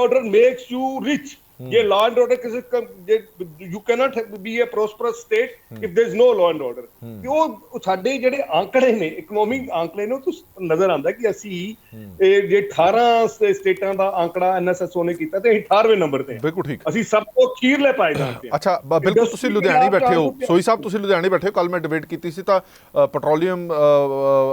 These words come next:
Speaker 2: ਅ, ਪੰਪ ਐਸੋਸੀਏਸ਼ਨ ਦੇ ਬੁਲਾਰਾ ਸਾਹਿਬ ਬੈਠੇ ਸੀ, ਉਹਨਾਂ ਨੇ ਵੀ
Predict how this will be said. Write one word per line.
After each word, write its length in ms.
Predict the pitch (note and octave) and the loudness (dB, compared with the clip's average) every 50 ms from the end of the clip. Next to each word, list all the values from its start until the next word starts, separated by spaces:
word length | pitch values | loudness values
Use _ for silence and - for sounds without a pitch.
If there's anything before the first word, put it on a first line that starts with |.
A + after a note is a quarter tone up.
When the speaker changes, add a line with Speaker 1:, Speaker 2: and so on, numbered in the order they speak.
| B2+ B2+ | 0 -2
Speaker 2:
ਅ, 20 | B2 | -2
ਪੰਪ 300 | B2 - D3 D3+ C#3+ E3+ | -2 -2 -2 -2 0 -2
ਐਸੋਸੀਏਸ਼ਨ 600 | D#3 D3 - E3+ D3+ - E3 D3 - F3+ D#3+ D#3 | -2 -2 -4 -6 -6 -6 -6 -6 -6 -6 -8 -6
ਦੇ 240 | D3 D#3+ D#3 D3+ D3 | -4 -4 -2 -2 -4
ਬੁਲਾਰਾ 360 | C3 A2+ C3 C3+ C3 C#3 D3 | -4 -4 0 0 0 0 0
ਸਾਹਿਬ 180 | C3+ D#3 D3 C#3+ | 0 -2 -2 -2
ਬੈਠੇ 220 | C#3 C3+ C#3 D3+ | -4 -6 -8 -10
ਸੀ, 160 | C#3+ F3+ F#3 | -12 -12 -12
ਉਹਨਾਂ 320 | G3+ A3+ G#3+ E3 E3 F3 G3 | -12 -10 -10 -6 -6 -4 -4
ਨੇ 120 | G3+ G3+ | -4 -4
ਵੀ 80 | G3 | -4